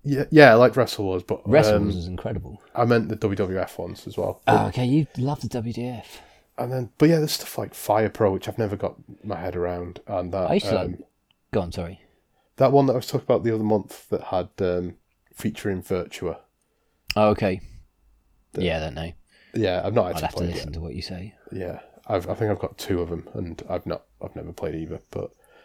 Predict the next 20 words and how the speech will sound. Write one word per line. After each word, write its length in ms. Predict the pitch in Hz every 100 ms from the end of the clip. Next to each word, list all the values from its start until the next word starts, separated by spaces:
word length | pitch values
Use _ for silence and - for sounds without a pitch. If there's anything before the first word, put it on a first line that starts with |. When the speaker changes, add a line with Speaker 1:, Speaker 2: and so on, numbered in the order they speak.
| _ -
Speaker 2:
Tell 120 | 175
you 20 |
what, 200 | 143 110
Speaker 1:
um, 60 | 110
Speaker 2:
the 80 |
first, 460 | 123 185 160 - -
first 240 | 160 147
wrestling 220 | 139 - 107
game 160 | 107
I 80 | 107
ever 120 | 98
got 200 | 95 80
to 140 | - 95 90
was, 240 | 87 -
uh, 100 | 87
like, 200 | 92 82
just 180 | 90 -
nes 320 | 98 101 87
Pro 260 | - 110 95
Wrestling. 440 | 98 95 - 85